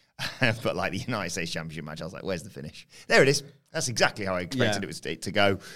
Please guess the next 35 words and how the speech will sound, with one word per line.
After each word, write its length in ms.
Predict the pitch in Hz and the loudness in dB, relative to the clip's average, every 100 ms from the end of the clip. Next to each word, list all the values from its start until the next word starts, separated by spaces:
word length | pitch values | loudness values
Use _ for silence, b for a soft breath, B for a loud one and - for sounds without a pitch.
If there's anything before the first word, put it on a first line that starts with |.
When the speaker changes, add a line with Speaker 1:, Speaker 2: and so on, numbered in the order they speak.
| B | B
Speaker 1:
Uh, 40 | 101 | 2
and 80 | |
Speaker 2:
I 60 | 98 | 2
was 140 | 92 | 0
Speaker 1:
thankfully 420 | 131 131 143 147 147 | 2 6 8 10 12
Speaker 2:
really 160 | 165 | 10
in 60 | 151 | 10
the 80 | 135 | 8
mood 200 | 139 131 | 8 8
for 100 | 123 | 4
more 180 | 117 | 4
triple 200 | 113 - | 2 0
threat 220 | 104 113 98 | 4 4 4
matches 300 | 104 - 101 | 2 4 4
after 220 | 95 92 | 4 2
that. 300 | 90 85 - | 0 0 -4
Speaker 1:
<laughs> 20 | |
Thankfully, 1120 | - - - 151 160 160 156 139 131 127 117 B B - | -2 -2 -2 2 4 4 4 2 4 2 0 B B -2
that's 360 | 160 160 - 120 | 0 2 2 0
it 140 | - | -2
now. 300 | 90 85 85 _ | -6 -8 -10 _
No 260 | 110 139 139 | -4 0 2
more 380 | 131 120 120 117 | 2 2 0 -2
Bobby 320 | 120 107 107 | -2 -2 0
Lashley 500 | 101 98 - 98 90 b b b | -4 -4 -6 -6 -8 b b b
and 120 | 101 101 | -8 -6
Austin 280 | 90 101 90 | -4 -6 -6
Theory. 460 | 95 85 80 85 _ _ _ - _ _ _ _ _ _ _ - 110 | -6 -6 -8 -12 _ _ _ -20 _ _ _ _ _ _ _ -14 2
And 140 | 131 117 | 6 6
until 280 | 107 123 | 6 4
Friday 480 | 107 113 95 90 90 | 2 0 0 0 -2
for 140 | 82 90 | -4 -8
the, 100 | 82 | -8
the 180 | 87 | -8
SmackDown 540 | 95 - - - 110 | -10 -8 -10 -10 -10